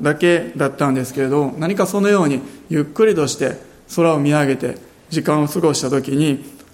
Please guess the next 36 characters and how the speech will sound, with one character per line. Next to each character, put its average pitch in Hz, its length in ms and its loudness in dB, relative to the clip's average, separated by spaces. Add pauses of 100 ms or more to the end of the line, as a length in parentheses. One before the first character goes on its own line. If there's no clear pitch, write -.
あ、 160 80 -2
何 190 200 2
か 175 180 0
す 170 120 -4
ご 175 120 2
く 151 140 -2
リ 147 120 2
フ 165 100 0
レ 226 60 6
ッ 254 40 2
シ - 120 -6
ュ 143 40 -4
し - 60 -6
た 151 120 0
よ 135 100 2
う - 20 -2
な、 127 200 -2 (300)
え、 127 120 -6
気 151 160 -2
分 131 180 -2
に - 260 -8
な 135 120 -4
っ 127 100 -8
た 135 160 0
ん 120 40 -2
で 120 60 -6
す - 120 -12
ね。 127 280 -6 (540)
あ、 156 180 -2
立 202 220 -2
ち - 0 -
止 214 80 4
ま 202 140 4
っ - 100 -6
て 135 340 -2 (360)
あ、 139 120 -8